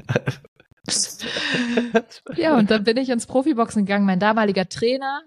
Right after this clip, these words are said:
Speaker 2: äh, der war mein Nachbar. Und das war der Trainer von Felix Sturm.
Speaker 1: Ja, gut. So.
Speaker 2: Und er war
Speaker 1: Nee.
Speaker 2: selber auch bekannter
Speaker 1: <laughs>
Speaker 2: Boxer. Und dann dachte ich so, Kollege, <laughs> wie wär's denn? Und er so, oh,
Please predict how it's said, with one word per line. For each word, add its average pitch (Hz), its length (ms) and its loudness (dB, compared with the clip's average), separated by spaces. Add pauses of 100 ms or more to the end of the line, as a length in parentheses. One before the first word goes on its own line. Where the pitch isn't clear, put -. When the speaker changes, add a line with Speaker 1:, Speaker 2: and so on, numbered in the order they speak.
Speaker 2:
äh, 196 380 2 (240)
der 202 160 2
war 220 100 6
mein 208 180 6
Nachbar. 143 640 0
Und 170 160 4
das 185 160 2
war 202 140 6
der 180 380 4 (120)
Trainer 226 420 4
von 202 260 4
Felix 226 360 4
Sturm. 170 440 2 (640)
Speaker 1:
Ja, 98 340 2
gut. 113 240 -6 (720)
So. 143 240 6
Speaker 2:
Und 190 220 2
er 190 140 0
war 190 100 2
Speaker 1:
Nee. 180 60 -2
Speaker 2:
selber 226 380 4
auch 156 160 -4
bekannter 151 540 -4
Speaker 1:
<laughs> 135 60 -2
Speaker 2:
Boxer. 151 400 -4
Und 170 140 2
dann 175 100 4
dachte 214 240 4
ich 196 60 4
so, 190 100 4
Kollege, 196 420 2 (720)
<laughs> - 800 -14
wie 202 180 -4
wär's 220 380 0
denn? 208 320 -4
Und 180 200 -6
er 180 140 -4
so, 165 240 -6
oh, 135 240 -4